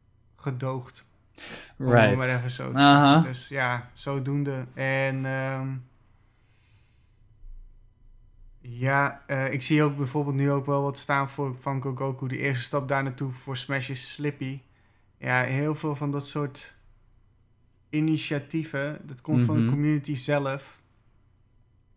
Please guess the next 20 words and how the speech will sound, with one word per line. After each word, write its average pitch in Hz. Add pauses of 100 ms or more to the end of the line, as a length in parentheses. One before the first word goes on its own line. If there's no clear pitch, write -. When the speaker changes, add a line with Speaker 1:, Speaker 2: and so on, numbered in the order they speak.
Speaker 1:
En 147
dat 120
Speaker 2:
Ja. 107
Speaker 1:
is -
een -
goed 151
ding, 143
maar 139
dat 143
is 135
ook 151
alweer 143
een 139
gevaarlijk 143
iets. 127 (360)
Want 135
dat 127
kan 143
zo 139
weer, 147